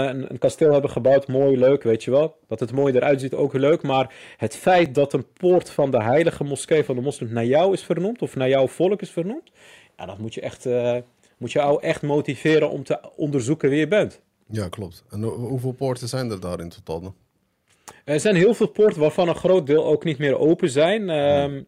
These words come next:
Speaker 1: er zijn meer dan tien poorten, want je hebt, eh, vier muren om de Al-Aqsa moskee heen. Het is een groot terrein.
Speaker 2: Hmm.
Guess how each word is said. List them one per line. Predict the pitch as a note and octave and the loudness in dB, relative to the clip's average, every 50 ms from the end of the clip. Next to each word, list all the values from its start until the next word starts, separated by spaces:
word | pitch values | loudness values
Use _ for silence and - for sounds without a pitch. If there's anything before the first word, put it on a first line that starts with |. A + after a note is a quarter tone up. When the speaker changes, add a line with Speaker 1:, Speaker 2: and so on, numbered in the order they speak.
| _ _ C3+ | _ _ -20
Speaker 1:
er | C#3+ - C3+ C#3 C#3 C3+ | -12 -10 -6 -4 -4 -2
zijn | A2+ B2+ C#3+ D3 | 0 0 0 2
meer | D3+ E3 E3+ | 2 2 2
dan | D#3 C3+ A#2+ | 2 0 -2
tien | - F3 E3+ D#3 - | 0 -2 -2 -2 0
poorten, | - D#3 D#3+ E3 D#3+ - D3+ | 0 2 2 2 2 -2 -6
want | D3 C3 | -6 -4
je | - C3+ | -4 -6
hebt, | C3+ - - | -6 -4 -2
eh, | C3+ B2+ B2+ B2 A#2+ B2 A#2+ - - - - - | 0 2 2 2 0 0 -4 -6 -8 -10 -14 -16
vier | - - - D#3+ D#3 C#3+ C3+ | -18 -6 -2 -2 0 0 -2
muren | C3 C#3 D3 D#3 D#3 - | -2 -2 -2 -2 -2 -4
om | C3+ C3+ | -4 -2
de | A#2+ B2 B2 B2 A#2+ - | 2 2 2 2 2 -2
Al-Aqsa | - B2+ B2+ B2+ - - - C#3 | -6 -4 -4 -4 -4 -2 -4 -4
moskee | B2+ B2+ A#2 - - - B2 | -4 -4 -6 -6 -2 0 0
heen. | A2 A2+ A#2+ D3+ F3 | 2 2 0 0 -2
Het | D#3 - | -6 -10
is | - | -12
een | A#2 | -10
groot | - - B2+ C3 B2+ - | -4 -2 -2 -2 -2 -2
terrein. | B2 A#2 A#2+ A#2+ C#3+ F3 G3+ - _ _ _ G#2 | -2 -2 -2 -2 -2 -6 -8 -12 _ _ _ -12
Speaker 2:
Hmm. | G2+ G2 F#2 G2+ A2+ | -10 -10 -10 -10 -12